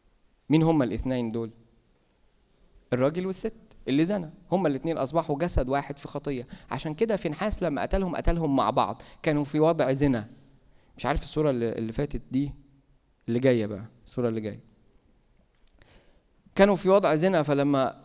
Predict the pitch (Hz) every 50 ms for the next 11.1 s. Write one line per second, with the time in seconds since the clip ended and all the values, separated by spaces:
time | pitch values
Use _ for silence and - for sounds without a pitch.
0 | - _ - 208 220 - 202 165 156 151 151 139 - 202 202 175 165 170 190 196
1 | - 185 185 185 170 - - - - - 131 135 - 175 175 156 156 165 160 -
2 | 156 135 127 - 139 123 120 117 - 135 139 123 110 110 120 113 117 127 117 101
3 | - - - - _ _ _ _ _ _ _ - - _ _ _ _ - - _
4 | _ _ _ _ - - - - - 185 220 240 226 220 185 - 147 160 160 202
5 | 226 226 214 175 156 151 170 202 214 - - 160 139 139 131 127 151 165 160 151
6 | 135 135 139 135 131 120 120 117 127 123 117 104 - - - 135 143 156 208 233
7 | 208 175 180 - - 196 208 - 233 240 233 220 165 123 - - - - - 143
8 | 147 139 139 180 196 165 147 143 156 180 185 175 151 139 - - 185 190 160 117
9 | - - - - _ _ _ _ - 127 127 131 127 151 175 - - 156 - 113
10 | - 113 127 131 135 143 160 175 - 123 123 127 123 127 - 131 120 123 120 113
11 | 110